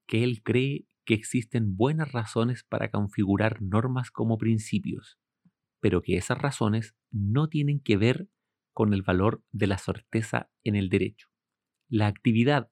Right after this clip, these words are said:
de configurar una norma como un principio debe perseguir otros objetivos que son igual de valiosos que la certeza jurídica, por ejemplo, la adecuación del derecho a los cambios sociales,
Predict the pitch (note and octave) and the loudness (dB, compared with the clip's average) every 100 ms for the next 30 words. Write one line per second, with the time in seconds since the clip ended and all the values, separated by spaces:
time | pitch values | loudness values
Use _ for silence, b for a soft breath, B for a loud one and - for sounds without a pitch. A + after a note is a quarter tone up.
0 | - G#2 G2+ G2+ - G2+ G#2 G#2 A2 _ | -8 -4 0 0 0 2 2 2 -2 _
1 | _ - G#2 G2+ G2+ G#2 F#2 F2 - - | _ -4 -2 0 0 0 -2 -8 -12 -14
2 | G2 G2 F#2 - G2 F#2 - D#3+ C3 C3+ | -4 -2 -2 -2 -2 -2 -4 -2 -2 -4
3 | - _ _ _ _ A2 F#2+ C3 D3 B2+ | -6 _ _ _ _ 0 4 6 6 2
4 | G#2+ G#2 G2+ A#2 - _ _ _ _ _ | 2 -2 0 0 -2 _ _ _ _ _
5 | _ - D#3 D#3 D3 C3+ - - A2 G2+ | _ 2 2 2 -2 -2 -2 -2 0 0
6 | - G#2+ _ _ _ _ _ _ A#2 A2 | -2 -10 _ _ _ _ _ _ -2 0
7 | A#2 A2+ C3+ E3 D3+ G#2+ G2+ D#3 F#3+ F3+ | 2 4 2 2 0 0 2 2 2 -2
8 | D#3 - _ - A2+ G#2+ A2 - A2 A#2 | -8 -14 _ -2 0 0 -2 -2 -4 -4
9 | - A#2+ A2 F2 - A2 _ _ _ _ | -2 -2 0 -4 -8 -14 _ _ _ _
10 | _ _ - G2+ G2 - A#2+ A2+ A#2 C#3 | _ _ 0 0 2 2 2 2 -2 -2
11 | _ _ - G2+ F#2 F#2 - F#2 - A2+ | _ _ -2 0 2 2 0 -2 0 2
12 | A2 G2 F#2+ G2+ G#2+ F#2+ - F#2+ F#2 F#2 | 2 0 0 0 0 -4 -2 -2 -2 -2
13 | A#2 - D#3+ F2+ F2+ | -2 2 2 2 -6